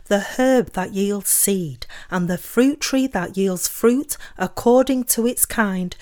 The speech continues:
whose seed is in itself on the earth." Genesis chapter one, verse eleven. I admonish you all to remember that the earth here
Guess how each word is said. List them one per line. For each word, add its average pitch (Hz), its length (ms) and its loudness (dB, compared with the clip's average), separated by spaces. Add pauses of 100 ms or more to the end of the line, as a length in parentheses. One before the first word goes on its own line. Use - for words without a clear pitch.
(160)
whose 185 240 0
seed 262 400 2
is 220 160 0
in 233 160 4
itself 180 600 -4 (160)
on 185 220 0
the 165 180 -2
earth." 139 360 -8 (340)
Genesis 185 540 -2
chapter - 400 -6
one, 226 340 0
verse 214 340 0
eleven. 170 520 -6 (600)
I 214 140 4
admonish 262 580 2
you 254 160 2
all 240 200 2
to 220 180 -4
remember 202 720 0 (320)
that 190 220 -2
the 196 220 -2
earth 269 360 2
here 233 280 0